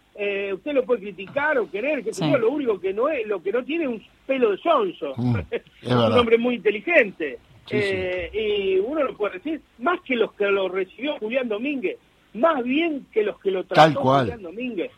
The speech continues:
Speaker 3: Tal cual.
Speaker 1: ¿Eh? Y fíjense, le metieron tres paros, tres movilizaciones,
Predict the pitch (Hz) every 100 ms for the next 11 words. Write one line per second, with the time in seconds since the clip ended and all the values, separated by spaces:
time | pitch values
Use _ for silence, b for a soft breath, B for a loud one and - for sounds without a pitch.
0 | _ _ - 123 107 113 107 269 - _
1 | 214 208 247 240 - 208 202 208 247 233
2 | 202 269 262 262 285 247 220 196 196 254
3 | 247 220 202 190 208 220 359